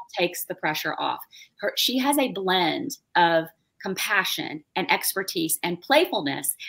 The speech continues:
that makes her the go-to professional and somebody that so many people trust. She's not just an accountant, you guys.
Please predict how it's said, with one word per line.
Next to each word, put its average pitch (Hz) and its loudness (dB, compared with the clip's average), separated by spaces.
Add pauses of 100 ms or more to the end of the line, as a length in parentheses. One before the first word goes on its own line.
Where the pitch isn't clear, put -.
(120)
that 202 2
makes 240 2
her 185 0
the 196 -2
go-to 175 0
professional 151 -6 (300)
and 220 2
somebody 175 2
that 165 0
so 165 2
many 147 0
people - -10
trust. - -8 (240)
She's 233 2
not 202 2
just 233 4
an 294 8
accountant, 294 0
you 180 -2
guys. 139 0